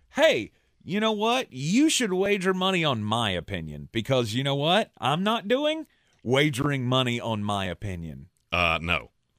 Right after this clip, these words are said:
Speaker 2: 'Cause you're too cheap for that.
Speaker 1: I am too cheap for that. I'm way too cheap. I'm, I'm way too cheap to wager money on your opinion, which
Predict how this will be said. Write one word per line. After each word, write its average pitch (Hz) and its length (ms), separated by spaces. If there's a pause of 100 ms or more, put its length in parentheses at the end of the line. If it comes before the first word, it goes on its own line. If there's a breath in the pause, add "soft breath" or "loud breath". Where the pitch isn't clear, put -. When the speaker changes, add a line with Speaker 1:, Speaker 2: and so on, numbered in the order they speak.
(1200)
Speaker 2:
'Cause 117 160
you're 107 100
too 95 160
cheap 151 240
for 71 100
that. 52 180
Speaker 1:
I 147 140
am 220 180
too 92 140
cheap 65 200
for 73 120
that. 62 260
I'm 123 120
way 127 200
too 110 120
cheap. 76 140
I'm, 160 240
I'm 165 240
way 117 160
too 110 160
cheap 123 280
to 104 80
wager 120 340
money 160 380 (260 soft breath)
on 220 200
your 240 400
opinion, 98 480 (360 soft breath)
which 160 360